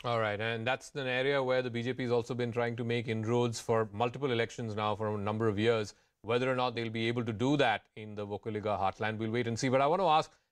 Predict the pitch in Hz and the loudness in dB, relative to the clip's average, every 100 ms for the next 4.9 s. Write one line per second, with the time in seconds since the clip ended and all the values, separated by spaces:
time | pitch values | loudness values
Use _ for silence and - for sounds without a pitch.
0 | _ 131 147 131 147 135 120 123 123 110 | _ 0 0 0 -2 -2 0 2 2 0
1 | 131 135 127 120 113 123 123 120 117 113 | -2 0 -2 -2 -2 0 0 2 4 2
2 | 127 117 110 113 113 - 120 117 107 - | -2 -2 0 0 -2 -2 2 4 2 -2
3 | _ _ - 170 170 170 208 202 175 208 | _ _ -4 0 0 0 -2 -2 0 -2
4 | - 165 156 190 170 160 156 160 | 0 -4 0 2 4 4 6 4